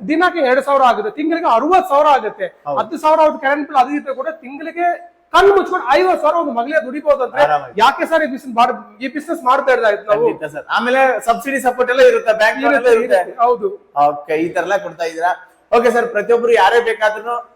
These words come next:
Speaker 2: ಸಪೋರ್ಟ್ ಮಾಡಿ ಅವ್ರಿಗೆ.
Speaker 1: ಖಂಡಿತವಾಗ್ಲೂ ಸರ್.
Speaker 2: ಅಂದ್ರೆ ಆಯಿಲ್ ಅಷ್ಟೇ ಅಲ್ಲ, ಪ್ರತಿಯೊಂದು ನಿಮ್ಮ ಹತ್ರ ಯಾವ ಮಷಿನ್ ಇದೆ ಎಲ್ಲಾನು ತಿಳ್ಸಿ.
Speaker 1: ಆಯಿಲ್ ಮಾತ್ರ ಅಲ್ಲ ಸರ್, ಈ ಒಂದು ಮಿಷನ್ ಇದೆ ನೋಡಿ ಸರ್, ಈಗ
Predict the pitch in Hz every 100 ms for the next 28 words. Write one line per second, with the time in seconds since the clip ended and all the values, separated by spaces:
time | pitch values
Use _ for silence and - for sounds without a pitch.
0 | _ 180 208 226 202 208 202 196 208 233
1 | 262 285 262 233 - 208 208 _ - 185
2 | 185 151 214 254 233 247 240 226 214 214
3 | 202 240 233 233 226 220 220 196 220 226
4 | 226 226 233 214 220 220 196 330 381 330
5 | 320 320 285 269 285 320 330 285 311 285
6 | 254 269 277 269